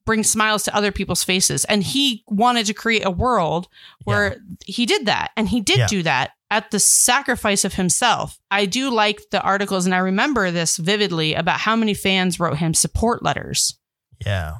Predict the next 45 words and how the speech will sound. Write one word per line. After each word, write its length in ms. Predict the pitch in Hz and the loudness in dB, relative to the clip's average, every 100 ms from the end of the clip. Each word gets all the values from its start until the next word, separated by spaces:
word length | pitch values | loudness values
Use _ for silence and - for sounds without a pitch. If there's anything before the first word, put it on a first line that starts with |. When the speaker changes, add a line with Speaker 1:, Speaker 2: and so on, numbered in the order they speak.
| - | -4
Speaker 1:
And 380 | 180 180 175 | -2 0 0
were 120 | 165 165 | 0 0
like, 280 | 143 147 | 0 0
like, 200 | 151 156 | -2 -2
"We're 60 | 180 | 0
still 260 | - 262 240 | 0 2 0
behind 440 | 208 208 214 202 | 0 0 0 0
you." 180 | 175 151 | 0 0
And, 280 | 135 175 170 - - - _ _ _ _ _ | 0 0 -2 -8 -18 -20 _ _ _ _ _
and 160 | 214 233 | -4 0
now 160 | 349 339 | 2 2
that 100 | 285 | 0
he's 180 | 233 | -2
passed, 460 | 226 - 480 339 - | -4 0 2 2 -2
you 40 | |
know, 120 | 247 247 | 0 0
I 80 | |
think 180 | 233 262 | 0 -4
we're 80 | 233 | -4
getting 240 | 220 226 | 0 0
a 60 | 220 | 0
little 180 | 220 220 | 0 0
glimpse 320 | 214 214 220 | 0 0 2
into 340 | 220 208 202 | 0 0 0
how 140 | 196 208 | 0 0
much 220 | 202 - | 0 0
he 80 | 208 | 0
meant 300 | 196 226 - | 2 0 0
to 120 | 185 | -2
other 160 | 196 185 | 0 0
people 360 | 202 185 196 | -2 -2 -2
because 320 | 202 202 226 208 | -2 -2 0 0
his 180 | 233 | 0
name 180 | 233 277 | 0 0
kind 360 | 247 - 247 233 | -2 -2 -2 0
of 160 | 214 | 0
is 100 | 196 | 0
just 380 | - 214 - - _ _ - | 0 0 -2 -4 _ _ -4
still 480 | - - 240 226 220 | -2 0 0 2 0
the 140 | 208 | -2
butt 220 | 190 202 | 0 0
of 140 | 196 190 | 0 -2
the 100 | 202 | -2
joke. 560 | - 285 - - - - - | 0 0 0 -4 -14 -20 -6
Speaker 2:
Yeah. 360 | 123 123 95 | 0 0 0